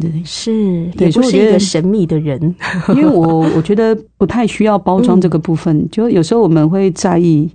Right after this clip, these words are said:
Speaker 1: 隐私的部分。对，但是我，我就，我就去想到我们小时候嘛，我不是跟我家人就这样通铺睡在一起嘛。其实有什么隐私？<laughs> 家人有什么隐私？家人不就是这样吗？所以我觉得它影响我很多。我觉得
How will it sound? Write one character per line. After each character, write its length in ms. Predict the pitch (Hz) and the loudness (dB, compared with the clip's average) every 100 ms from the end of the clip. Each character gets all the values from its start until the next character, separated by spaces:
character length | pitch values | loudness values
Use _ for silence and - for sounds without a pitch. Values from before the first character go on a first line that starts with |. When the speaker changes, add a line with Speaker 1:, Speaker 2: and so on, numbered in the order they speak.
| - | -2
Speaker 1:
隐 140 | 160 | 0
私 240 | 147 - 175 | 0 0 -2
的 80 | |
部 160 | 156 165 | 0 -2
分。 340 | 156 160 175 156 _ _ _ _ | -2 -4 -4 -8 _ _ _ _
对， 160 | 185 165 | 0 0
但 140 | 220 | 2
是 400 | 254 262 247 233 | 2 2 0 0
我， 140 | 170 160 | 0 0
我 100 | 156 | 0
就， 260 | 214 220 | 0 2
我 60 | 156 | 2
就 160 | 185 226 | 0 0
去 260 | 208 220 | 0 0
想 240 | 202 156 143 | 0 0 2
到 160 | 185 | 2
我 100 | 165 | 2
们 160 | 139 147 | 2 2
小 180 | 143 139 | 0 -4
时 160 | - | -2
候 120 | 151 160 | 0 0
嘛， 200 | 151 160 | -2 -4
我 120 | 180 165 - | -6 -6 -6
不 100 | 185 | -6
是 120 | 214 | -4
跟 160 | - 208 | 0 0
我 80 | |
家 140 | 156 190 | 0 0
人 100 | 170 | 0
就 100 | 185 | 0
这 120 | 170 | 0
样 100 | 180 | -2
通 240 | 165 - 185 | -2 -2 -2
铺 140 | 196 | -2
睡 160 | 165 175 | -2 0
在 140 | 160 | 0
一 60 | 160 | -2
起 160 | - | -4
嘛。 80 | - - _ _ _ _ | -12 -14 _ _ _ _
其 120 | - | -4
实 120 | 226 | 0
有 140 | 202 180 | 2 0
什 140 | 180 | 0
么 80 | 147 | 0
隐 180 | 147 151 | 0 -2
私？ 220 | - 165 - - | -2 -4 -2 -4
<laughs> 220 | - - | -8 -12
家 200 | - 240 | -4 -2
人 180 | 220 170 | 0 2
有 120 | 156 | 2
什 120 | 165 | 2
么 80 | 151 | 0
隐 140 | 151 | 0
私？ 260 | 147 - 156 160 _ _ _ | -2 -2 -4 -4 _ _ _
家 160 | - 226 | -4 0
人 140 | 185 | 0
不 80 | 156 | 0
就 120 | 151 | 0
是 140 | 165 170 | -2 0
这 100 | 165 | 0
样 120 | 160 | 2
吗？ 280 | 151 147 160 _ - - - | 0 0 -4 _ -20 -20 -20
所 160 | - - | -8 -2
以 40 | |
我 120 | 269 165 | 0 0
觉 140 | 180 | 0
得 200 | 202 202 | 0 0
它 380 | 208 202 208 208 | -2 -2 0 0
影 180 | 165 180 | 2 0
响 240 | 180 147 139 | 0 0 2
我 100 | 143 | 0
很 220 | - - | -2 -4
多。 120 | 165 | -2
我 60 | 156 | 0
觉 160 | 208 | 0
得 120 | 233 | 0